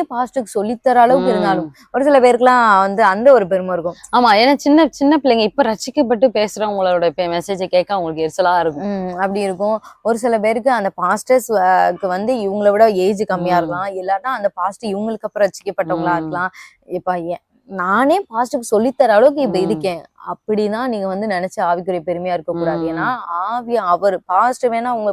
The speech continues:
Speaker 1: பாஸ்டர் வேணா ஒரு மாதிரி
Speaker 2: சின்னதா
Speaker 1: இருக்கலாம்,
Speaker 2: இருக்கலாம்.
Speaker 1: சின்னதா
Speaker 2: ம்.
Speaker 1: இருக்கலாம், இல்ல அவருக்கு சர்வீஸ் கம்மியா இருக்கலாம், எப்படி
Speaker 2: ம்.
Speaker 1: வேணாலும் இருக்கலாம். ஆனா அவர் கூட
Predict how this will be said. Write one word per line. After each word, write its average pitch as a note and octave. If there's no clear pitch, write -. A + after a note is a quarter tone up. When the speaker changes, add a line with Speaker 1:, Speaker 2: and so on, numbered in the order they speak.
Speaker 1:
பாஸ்டர் G#3+
வேணா A3+
ஒரு G3+
மாதிரி G#3
Speaker 2:
சின்னதா F#3
Speaker 1:
இருக்கலாம், -
Speaker 2:
இருக்கலாம். G3
Speaker 1:
சின்னதா F#3+
Speaker 2:
ம். G3
Speaker 1:
இருக்கலாம், G3
இல்ல G3
அவருக்கு F3+
சர்வீஸ் F3+
கம்மியா F#3
இருக்கலாம், F#3+
எப்படி E3+
Speaker 2:
ம். -
Speaker 1:
வேணாலும் A#3
இருக்கலாம். F3+
ஆனா F#3
அவர் F3+
கூட C#4+